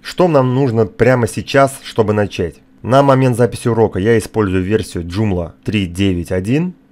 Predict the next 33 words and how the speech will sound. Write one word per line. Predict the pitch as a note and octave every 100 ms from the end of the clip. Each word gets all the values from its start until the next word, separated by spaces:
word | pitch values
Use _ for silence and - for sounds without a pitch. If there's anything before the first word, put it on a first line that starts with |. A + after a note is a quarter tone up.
| _ _
компонент | A2+ A2 C3 C#3+ B2
D | G#2
J | G#2+ A#2+ B2+
Classifield, | B2+ B2+ A2 - G2 - - _ _
объявление | F#2+ F2 G#2 A2+ A#2+ G2 E2+ D#2 _
три | - A#2
семь | F#2+ - F#2
пять | E2 F#2 -
версия, | A2+ A#2+ - D3 C3+ _ _
шаблон | - A#2+ A#2+ C3 G2+ E2 _ _ _ -
J | F#2+ G#2 A#2+
M | G#2
I | - A2 G#2+
K | A2+
S | G#2 F#2+ - _ _ -
один | G2+ G2+ G#2
ноль | F#2+ F2+
один | F2 F#2
версия. | G2 A2+ - B2 A#2+ _ _ _ _ _ _ _ _
И | C#3+
давайте | C3+ A2+ B2+ A#2+
посмотрим | A2 G2+ A#2 A#2 G#2
на | G#2
состав | G2+ G2+ - A2 -
архива. | G#2 F#2+ - A2+ F2+ D#2 - -
В | F#2
общем, | F2 G#2 F#2 -
на | - A2 A#2
начальном | A2+ A2 - A2 F#2 F2 G2
этапе, | C#3+ D3 C#3+ -
что | - - - A#2+
нам | A2 G2
потребуется, | G2 G#2+ A#2 G#2+ - F2